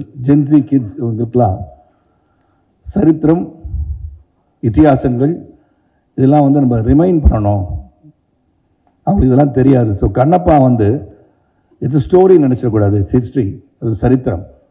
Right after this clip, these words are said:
வாழ்ந்து மறைந்த ஒரு நாய-, அறுபத்தி மூணு நாயனார்கள் ஒருவர் என்பதை சொல்ல வேண்டும் என்று சொன்னாரு. அதுதான் இந்த உள்ள ஜெனரேஷனுக்கு இந்த படத்து மூலமா கிடைக்கும் நான் நினைக்கிறேன். இதுல வந்து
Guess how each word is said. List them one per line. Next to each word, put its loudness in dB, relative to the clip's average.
வாழ்ந்து 2
மறைந்த 2
ஒரு 0
நாய-, 0
அறுபத்தி 2
மூணு 0
நாயனார்கள் -4
ஒருவர் -4
என்பதை -2
சொல்ல 2
வேண்டும் 2
என்று -2
சொன்னாரு. -4
அதுதான் 2
இந்த 4
உள்ள 6
ஜெனரேஷனுக்கு 2
இந்த 0
படத்து 0
மூலமா -2
கிடைக்கும் -6
நான் -6
நினைக்கிறேன். -8
இதுல 2
வந்து 2